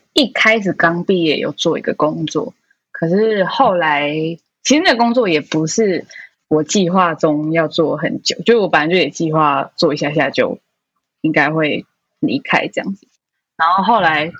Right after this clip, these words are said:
刚离开的时候，我那时候期间就一直很想要做自己的东西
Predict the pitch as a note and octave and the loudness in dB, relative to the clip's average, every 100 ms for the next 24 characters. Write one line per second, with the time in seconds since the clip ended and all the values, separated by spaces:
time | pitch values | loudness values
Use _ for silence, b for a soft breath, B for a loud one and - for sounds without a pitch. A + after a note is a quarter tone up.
0 | - G#3 A3 F3+ D#3 F#3+ F#3 F3+ F3+ E3 | 0 0 2 0 0 2 2 2 2 0
1 | C#3+ F3+ F3 D#3+ D3+ - - - E3+ F3+ | 0 -2 0 -2 -2 -8 -6 -2 0 2
2 | F#3 F#3+ G3+ F3+ - - A#3+ F3 E3 E3 | 2 0 0 0 -2 0 2 2 0 0
3 | D3 D#3+ - F3+ - E3 - - - F#3 | 0 0 0 0 0 -2 -2 -6 -4 -4
4 | - - G3 | -6 -6 -10